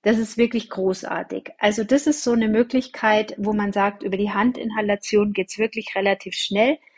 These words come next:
weil's über die Nase hoch ins Gehirn, in die Amygdala, ins limbische System geht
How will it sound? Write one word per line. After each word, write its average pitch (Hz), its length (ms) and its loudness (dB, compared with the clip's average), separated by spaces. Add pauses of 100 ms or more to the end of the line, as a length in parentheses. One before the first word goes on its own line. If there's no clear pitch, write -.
(160)
weil's 208 280 2
über 196 160 -4
die 190 160 -2
Nase 226 500 2
hoch 233 260 0
ins - 260 -4
Gehirn, 226 480 0
in 208 240 -2
die 202 280 0
Amygdala, 208 720 0
ins 202 180 -2
limbische 208 400 -2
System 220 560 0
geht 226 240 2